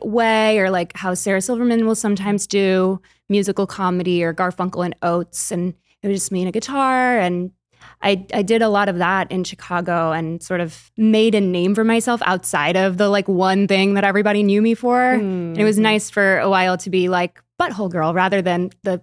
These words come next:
Speaker 1: bass chick from School of Rock, you know?
Speaker 2: Mm-hmm. And that's why I'm wearing my little, like, Metallica shirt.
Speaker 1: We love Metallica.
Speaker 2: I mean, it's so funny. When I first got this, my husband really loves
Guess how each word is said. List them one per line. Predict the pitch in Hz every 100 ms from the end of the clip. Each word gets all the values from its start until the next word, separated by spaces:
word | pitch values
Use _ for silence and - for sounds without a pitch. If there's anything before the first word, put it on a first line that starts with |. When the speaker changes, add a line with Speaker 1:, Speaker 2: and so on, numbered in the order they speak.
| -
Speaker 1:
bass | 185 180 -
chick | 190 -
from | 185
School | 180 185
of |
Rock, | - 208
you | 208
know? | 196 196
Speaker 2:
Mm-hmm. | 220 240 - 226 240 190 -
And | -
that's | 285 285
why | 339
I'm | 302
wearing | 294 302
my | 285
little, | 262 262
like, | 262 254
Metallica | 247 233 226 233 254
shirt. | 247 233 226 226
Speaker 1:
We | 226
love | 226 202 190
Metallica. | 196 196 196 175 175 180 170 185
Speaker 2:
I | 262
mean, | 277 269
it's | 240 269 -
so | 294
funny. | 302 269 247
When | 220
I | 214
first | - 214 214
got | 208 208
this, | 202 202 196 - -
my | 226 233
husband | 254 233 220 208 202 - 226
really | 277 269 208 -
loves | 196 190 185 190 -